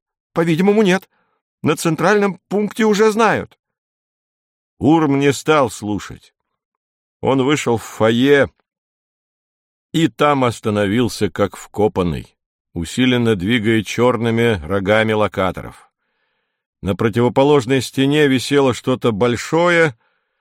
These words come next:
блестящее и холодное. Оно казалось серым, непроницаемым квадратом в инфрасвете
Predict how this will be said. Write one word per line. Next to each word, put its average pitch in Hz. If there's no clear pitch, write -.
блестящее 135
и 92
холодное. 85
Оно 104
казалось 98
серым, 120
непроницаемым 107
квадратом 110
в 104
инфрасвете 110